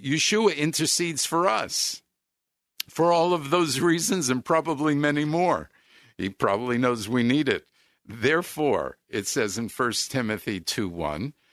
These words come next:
"First of all, I urge that requests, prayers, and intercessions and thanksgiving be made on behalf of all people."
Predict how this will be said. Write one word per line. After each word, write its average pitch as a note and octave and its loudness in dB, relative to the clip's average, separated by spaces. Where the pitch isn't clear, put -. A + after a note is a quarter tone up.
"First G3 0
of A#2+ 0
all, A2+ 4
I B2+ 2
urge B2 0
that A2+ 0
requests, B2 -2
prayers, B2+ 0
and B2 0
intercessions C3+ -2
and A2 -4
thanksgiving A2 -2
be A2 -2
made A2+ -2
on G#2+ -2
behalf G2+ -2
of F2+ -4
all F#2 -2
people." - -14